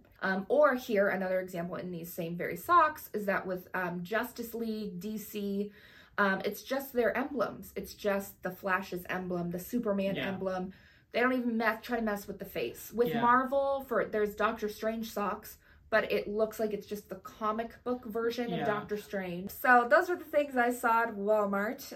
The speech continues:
Speaker 1: Um, and yeah, so again, and I wanna point out, like,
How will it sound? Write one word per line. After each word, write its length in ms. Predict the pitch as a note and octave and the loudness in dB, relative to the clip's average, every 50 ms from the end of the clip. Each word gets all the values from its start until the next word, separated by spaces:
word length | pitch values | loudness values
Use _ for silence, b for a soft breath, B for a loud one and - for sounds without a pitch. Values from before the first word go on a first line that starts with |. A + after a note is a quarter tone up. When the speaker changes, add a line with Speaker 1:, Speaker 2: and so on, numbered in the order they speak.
| - - | 2 4
Speaker 1:
Um, 580 | A3+ A3 G#3+ G#3 G3+ G3 G3+ G3 G3 G3+ G#3 G3+ B B B B B B B B _ - | 6 6 6 6 6 6 4 2 0 -2 -6 -8 B B B B B B B B _ 2
and 640 | A3 A3 G#3+ G#3 G#3+ G#3 G#3 G3+ G#3 G#3 G#3 G3+ - - - | 4 4 6 6 6 4 4 2 0 -2 -6 -8 -10 -14 -12
yeah, 500 | - B3 E4 G#4 A#4 G#4 C4+ G3+ F3 - | -2 4 6 6 8 8 6 6 4 2
so 540 | - - - C4+ B3+ B3 A#3 A3+ G#3 - - - - - | 0 -2 2 4 4 4 4 4 0 -2 -4 -4 -2 0
again, 360 | B3 B3 C4 B3 G#3 G3+ G3 | 0 2 2 2 2 2 2
and 120 | - A#3 | 0 -2
I 60 | A#3+ B3+ | 0 0
wanna 200 | C#4+ E4 F#4 F#4 | 0 0 0 0
point 300 | F4+ - - D4 C4 B3 | -4 -4 -4 -4 -2 -2
out, 260 | B3 A3+ A3+ G#3+ - - | 0 0 0 0 0 0
like, 360 | G#3+ G#3 F#3 F#3 F#3 - | -2 -2 -2 -2 -6 -10